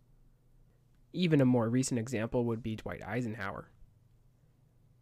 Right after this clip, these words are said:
While Chickasaw Bayou did not work, there was another target that could potentially be in the crosshairs.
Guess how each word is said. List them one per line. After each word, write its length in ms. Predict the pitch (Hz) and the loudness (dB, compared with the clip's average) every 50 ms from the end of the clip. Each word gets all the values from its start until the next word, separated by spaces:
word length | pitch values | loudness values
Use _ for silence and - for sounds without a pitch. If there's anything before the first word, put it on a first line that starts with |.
| _ _ _ _ _ _ _ _ _ _ _ _ _ _ _ _ _ _ _ _ _ _ _ - | _ _ _ _ _ _ _ _ _ _ _ _ _ _ _ _ _ _ _ _ _ _ _ -2
While 100 | - 185 | 0 2
Chickasaw 380 | - 226 220 - - 220 190 | 2 0 0 2 2 2 2
Bayou 340 | 165 160 139 143 147 151 151 | 4 4 4 4 4 2 0
did 160 | 143 151 143 | 0 0 0
not 180 | 127 117 - - | 0 0 0 0
work, 300 | 131 135 139 - - - _ _ _ _ - | 2 2 2 0 -4 -14 _ _ _ _ -4
there 140 | - 165 170 | 0 0 2
was 120 | 175 170 | 2 2
another 260 | 165 143 127 135 151 | 4 4 4 4 4
target 360 | 147 - 120 117 117 123 123 120 | 2 2 2 2 2 2 0 0
that 100 | 120 123 | -2 -2
could 180 | - 131 123 - | -2 -4 -4 -4
potentially 480 | 131 - - 117 110 - - 107 113 | -6 -4 -4 -4 -4 -2 -4 -4 -4
be 140 | 110 110 - | -4 -6 -10
in 80 | - 98 | -8 -10
the 80 | 104 | -6
crosshairs. 680 | - - 127 123 123 - - 123 117 113 107 - - | -2 0 0 0 0 0 -2 -2 -2 -4 -6 -8 -10